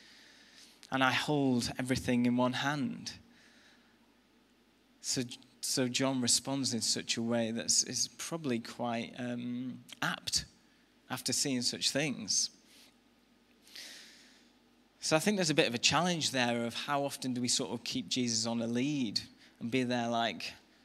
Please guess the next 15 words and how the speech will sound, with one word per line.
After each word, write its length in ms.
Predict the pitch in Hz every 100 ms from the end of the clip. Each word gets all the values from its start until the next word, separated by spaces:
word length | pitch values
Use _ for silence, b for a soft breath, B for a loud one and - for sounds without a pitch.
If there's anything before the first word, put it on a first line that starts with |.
| _
"Stay 380 | - - 147 139
as 100 | 131
I 160 | 135 127
want 240 | 127 139
you 140 | 120 117
to 180 | -
stay." 480 | 117 - 104 90 110 - - b b
Stay 300 | - - 135
in 120 | 131 127
the 40 |
sort 300 | - 127 78
of 160 | 123 -
comfortable, 640 | - - - 120 120 120
manageable 680 | 120 123 127 127 127 117 120
Jesus 760 | - 123 120 - - 110 -